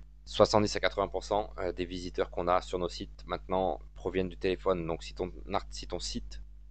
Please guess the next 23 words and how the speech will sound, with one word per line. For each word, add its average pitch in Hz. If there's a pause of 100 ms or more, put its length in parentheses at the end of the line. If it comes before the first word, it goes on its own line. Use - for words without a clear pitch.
(160)
si -
ton 78
blog 107
n'est 82
pas -
optimisé 95 (800)
pour 139
le 135
mobile, 98 (600)
c'est -
négatif 95
en 92
termes 90
de 90
S -
E -
O. - (160)
Ok ? - (100)
Google, 92
il 87
veut 82 (120)
l'expérience 92
utilisateur. 95